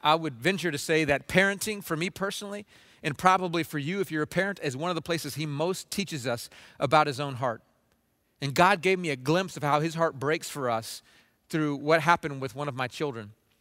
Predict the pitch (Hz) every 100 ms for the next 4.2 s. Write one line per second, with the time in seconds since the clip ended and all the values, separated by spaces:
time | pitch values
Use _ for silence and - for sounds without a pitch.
0 | _ - 170 160 143 208 185 160 196 185
1 | 156 151 143 135 180 180 143 127 139 156
2 | 139 - 170 147 135 143 165 - 180 185
3 | 156 170 165 147 139 156 156 139 147 165
4 | 139